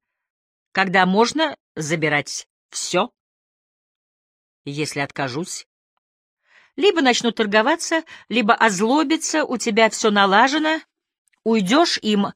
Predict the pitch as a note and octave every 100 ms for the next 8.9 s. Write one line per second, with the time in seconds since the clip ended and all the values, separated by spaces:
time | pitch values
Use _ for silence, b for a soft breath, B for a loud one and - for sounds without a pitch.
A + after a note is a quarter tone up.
0 | _ _ F3 F#3 G#3+ G3+ G3 G3+ G3+ F#3+
1 | F#3+ F#3+ - G#3+ C#4 D#4 G#3+ F#3+ F#3 F#3+
2 | F3+ F#3 F3+ - F3+ F#3 C4+ - F#3 -
3 | F3+ F3+ E3+ F3 E3+ E3+ F3 A#3+ D4 _
4 | _ _ _ _ _ _ _ - A#3 A#3+
5 | - G#3+ G3+ A#3 - A3 A3 - b b
6 | F3 G#3 A3+ G#3+ G#3 - C4 C#4+ D#4+ -
7 | _ _ _ _ _ _ _ - A3 C4
8 | G3+ - D#3+ D3+ C#3 C#3+ - D3 C3+